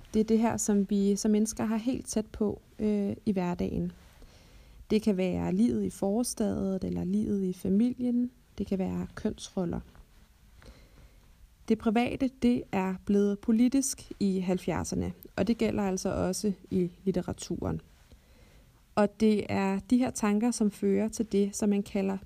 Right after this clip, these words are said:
bekendelseslitteratur. Det er en litteratur, hvor at almindelige mennesker skriver om deres almindelige hverdagsproblemer. Det kunne for eksempel handle om forholdet mellem mænd og kvinder.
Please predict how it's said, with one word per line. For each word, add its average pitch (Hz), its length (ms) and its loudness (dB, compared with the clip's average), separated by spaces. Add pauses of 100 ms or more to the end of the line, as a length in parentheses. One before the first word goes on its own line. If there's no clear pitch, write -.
(100)
bekendelseslitteratur. - 1300 -2 (1120)
Det 208 180 4
er 185 160 2
en 180 280 -2 (120)
litteratur, 190 640 -2
hvor 196 300 -2
at - 280 -6 (500)
almindelige 226 400 4
mennesker 196 380 0
skriver 202 400 -2
om 190 180 -2
deres 185 340 -6
almindelige 202 480 0
hverdagsproblemer. - 880 -4 (1080)
Det 214 100 4
kunne 208 100 2
for 190 100 -2
eksempel 196 380 0
handle 190 360 2
om 190 180 2
forholdet 208 600 2
mellem 196 260 2
mænd 190 180 0
og 196 120 -6
kvinder. 214 460 0